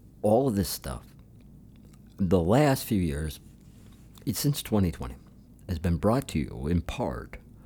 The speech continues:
by the Fauci virus lockdown.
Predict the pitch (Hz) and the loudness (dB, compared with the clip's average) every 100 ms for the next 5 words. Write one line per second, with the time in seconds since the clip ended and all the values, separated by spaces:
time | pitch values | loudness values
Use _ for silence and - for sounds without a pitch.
0 | - - 76 80 80 78 - 196 269 - | -18 -14 -4 -2 -2 -4 -2 -2 0 0
1 | 101 82 85 85 123 - 104 85 76 - | 0 2 2 2 0 0 -4 -4 -6 -8
2 | 123 - | -8 -10